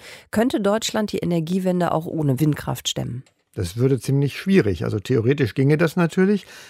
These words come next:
Speaker 2: Man muss nur bedenken, dass der Ausbau der Windenergie an Land der größte Posten beim Ausbau der Erneuerbaren ist. Der müsste dann ersetzt werden durch Solaranlagen, durch zusätzliche und durch zusätzliche Windräder auf hoher See. Das sind die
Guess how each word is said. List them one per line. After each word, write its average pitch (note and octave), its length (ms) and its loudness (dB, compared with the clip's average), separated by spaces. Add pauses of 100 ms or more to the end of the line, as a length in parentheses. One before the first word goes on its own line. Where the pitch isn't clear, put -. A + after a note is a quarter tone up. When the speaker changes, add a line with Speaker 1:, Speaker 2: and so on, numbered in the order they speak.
(160)
Speaker 2:
Man C3+ 300 2
muss C#3 180 2
nur C#3 140 4
bedenken, C3+ 480 2
dass - 420 -2
der A#2 200 0
Ausbau D3 380 2
der C3 200 2
Windenergie C#3+ 720 2
an A2 220 -2
Land G#2 480 0
der A#2 140 2
größte B2 640 2
Posten - 640 -2
beim G2+ 200 0
Ausbau G2+ 400 -4
der G2 360 -4
Erneuerbaren G2+ 720 -2
ist. D3+ 280 -2 (380)
Der B2+ 140 4
müsste C#3+ 320 2
dann C3+ 180 2
ersetzt B2 540 -2
werden D3+ 320 4
durch C3+ 340 0
Solaranlagen, D3+ 1040 2
durch D3 200 -6
zusätzliche D#3 760 -2
und B2 140 -2
durch A#2+ 180 -4
zusätzliche A2+ 580 -2
Windräder A#2 600 2
auf - 180 -6
hoher B2 240 2
See. A#2+ 240 2
Das C#3+ 160 2
sind A2+ 160 -4
die G#2 100 -4